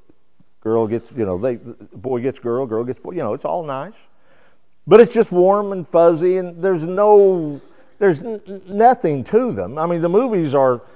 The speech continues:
are absent really a plot or much meaningful dialogue, so you can watch them just kind of in a vegetative state. Maybe that's why I like 'em.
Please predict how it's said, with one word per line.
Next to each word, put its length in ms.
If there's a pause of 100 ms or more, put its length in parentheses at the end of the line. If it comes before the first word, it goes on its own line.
(400)
are 400 (680)
absent 580 (140)
really 320
a 80
plot 480
or 300 (340)
much 200 (220)
meaningful 500
dialogue, 720
so 120
you 140
can 180
watch 280
them 160
just 160
kind 200
of 100
in 100
a 60
vegetative 720
state. 380
Maybe 180
that's 160
why 200
I 20
like 360
'em. 60